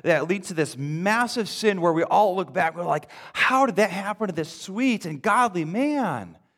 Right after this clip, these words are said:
And the fact is, it's a series of sins, oftentimes unrepented of, undealt with, in his heart.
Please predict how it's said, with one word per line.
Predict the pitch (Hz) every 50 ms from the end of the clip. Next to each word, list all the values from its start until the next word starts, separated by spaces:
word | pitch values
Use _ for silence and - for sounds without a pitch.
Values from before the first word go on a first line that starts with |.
| _ _ _ - _
And | - 170
the | 160
fact | 196 214 220 214 220 240
is, | 240 202
it's | 202 202 160
a | -
series | - - - - - - - 285 302 294 269 208 156 95 82 78 - - - - - - - _ _ _ _ _ _ _ _ _ _ _ _ _ -
of | 120
sins, | - - - 156 143 117 101
oftentimes | 120 123 131 143 135 135 131 127 110 101 95 85 80 80 80 98
unrepented | 101 110 110 104 - - 85 80 - 85
of, | 82 78
undealt | 87 98 98 82 87 87 80 -
with, | 62 80 80 - _ _ _ _ _ _ _ _ _ _ _ _ _ _ _ _ _ _ _ _ _ _ _ _ _ _ _ _ _
in |
his | - 87 -
heart. | - 165 240 262 - - _ -